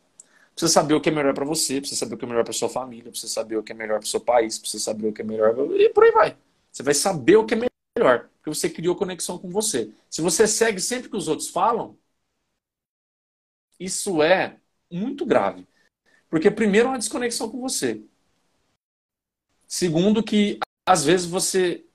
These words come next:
você faz até um, um crime contra você, contra, contra outras, contra o-, o-, outras pessoas, sabe? Um crime não no sentido crime policial, não, mas é algo grave,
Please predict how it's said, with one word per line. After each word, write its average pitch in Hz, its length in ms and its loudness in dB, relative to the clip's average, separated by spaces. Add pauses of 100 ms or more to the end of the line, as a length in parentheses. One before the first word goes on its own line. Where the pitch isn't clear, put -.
(160)
você 165 480 -2
faz 165 320 0
até 180 160 -4
um, 214 340 -4
um 196 140 -4
crime 202 500 -2
contra 131 380 -2
você, 117 460 0
contra, 117 500 0 (260)
contra 120 320 -2
outras, 110 560 2
contra 117 240 -4
o-, 107 240 2
o-, - 240 0
outras 117 280 -2
pessoas, 127 460 0
sabe? 123 200 2
Um 117 80 -4
crime 151 300 0
não 143 120 -2
no 156 60 -2
sentido - 380 -8
crime 127 320 -16
policial, 233 480 -2
não, 214 160 -12
mas 214 280 -14 (540)
é 113 220 6
algo 170 260 6
grave, 170 640 0